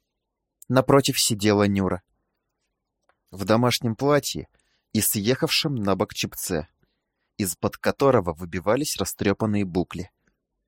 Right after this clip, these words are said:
Похоже, будто мою бывшую хозяйку выдернули на допрос прямо из постели. Хотя не исключено, что так и было.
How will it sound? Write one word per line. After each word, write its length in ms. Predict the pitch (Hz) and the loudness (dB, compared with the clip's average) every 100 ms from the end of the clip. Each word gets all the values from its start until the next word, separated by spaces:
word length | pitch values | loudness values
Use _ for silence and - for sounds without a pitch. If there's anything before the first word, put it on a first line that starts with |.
| _ _ _ _ _ _ _ _ | _ _ _ _ _ _ _ _
Похоже, 580 | 113 113 - 156 95 82 _ _ _ _ _ | -4 -2 0 0 0 -6 _ _ _ _ _
будто 380 | 104 135 - 135 | -4 -4 0 2
мою 260 | 135 139 | 2 0
бывшую 440 | 123 135 - - 127 | 0 -2 0 -2 -2
хозяйку 600 | - 135 110 135 127 85 | 0 -2 2 2 0 -6
выдернули 560 | 87 113 113 107 107 101 | -4 0 2 0 0 0
на 140 | 104 | -2
допрос 480 | 104 - 131 - - _ _ _ _ _ | -2 -2 -2 -4 -14 _ _ _ _ _
прямо 320 | 139 139 135 | 0 2 2
из 300 | - 110 98 | -2 -4 -2
постели. 640 | 113 107 - - 76 69 - _ _ _ _ _ _ _ _ _ _ _ _ _ _ | -2 -2 -6 -4 -4 -6 -14 _ _ _ _ _ _ _ _ _ _ _ _ _ _
Хотя 380 | - 110 - 123 | -6 -6 -2 0
не 160 | 110 | 0
исключено, 640 | 104 - 113 - 135 135 120 | -4 -6 -4 -2 -2 -4 -4
что 160 | - | -6
так 240 | 123 - 120 | -2 -2 -2
и 20 | |
было. 360 | 104 113 85 | -2 -2 -2